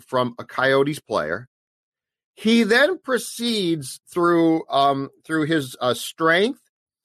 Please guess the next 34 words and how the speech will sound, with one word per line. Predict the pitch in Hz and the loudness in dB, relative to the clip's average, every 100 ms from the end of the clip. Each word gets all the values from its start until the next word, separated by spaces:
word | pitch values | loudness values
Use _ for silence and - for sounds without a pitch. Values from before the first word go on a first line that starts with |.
| _ _ - | _ _ -2
through | 160 160 | 0 2
his | 160 131 | 0 0
ability | 131 127 156 180 175 180 | -6 -4 -2 -2 -2 -4
to | - 151 139 127 _ _ | -2 0 0 0 _ _
handle | 139 165 196 | -4 -2 -2
the | 202 | -4
puck, | - 143 208 - _ _ _ _ - | 0 0 0 -6 _ _ _ _ -4
and, | 165 170 160 - | 0 0 -2 -6
and | 151 151 151 135 _ _ _ _ | -2 0 0 -4 _ _ _ _
some | - 247 302 | -4 0 0
of | 208 165 131 131 | 0 -2 -4 -2
the | 143 135 120 - - 120 | 2 2 2 -4 -20 -8
most | 147 156 147 - | -2 -2 -2 -2
unbelievable | 165 226 233 190 151 170 170 156 147 | -2 0 -2 0 0 -2 -4 0 0
work | 110 127 160 - | 2 0 -2 -6
on | 131 123 | -4 0
a, | 117 110 - - | 0 -2 -10 -6
on | 120 123 120 | -2 0 0
the | 117 117 123 | -2 -4 0
edges | 143 160 | -2 0
of | 143 120 | -2 -4
a | |
skate | - - 127 151 | -6 -4 -4 -2
that | 120 | 0
I've | 113 | 0
ever | - 117 143 | 0 0 -2
seen. | - 110 120 139 | -2 -4 -4 -2
Like, | 139 139 | -2 -2
he | 196 | 0
does | 208 180 | 0 0
this | 160 | -4
all | 139 151 151 | 0 2 2
the | |
time. | 139 151 135 87 | 2 2 2 -2